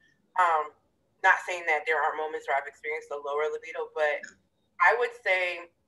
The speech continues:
like, when people ask, "How often do you and your husband have sex?"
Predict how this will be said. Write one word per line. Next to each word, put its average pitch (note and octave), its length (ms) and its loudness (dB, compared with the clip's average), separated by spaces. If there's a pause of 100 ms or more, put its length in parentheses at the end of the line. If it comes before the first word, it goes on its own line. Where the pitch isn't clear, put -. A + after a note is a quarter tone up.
(220)
like, D#3+ 320 -6
when D#3+ 160 -10
people - 240 -12 (180)
ask, - 140 -10
"How - 240 -6
often - 240 -18
do - 80 -20
you - 100 -20
and - 120 -20
your - 100 -20
husband - 260 -20 (160)
have - 120 -18 (100)
sex?" - 160 -14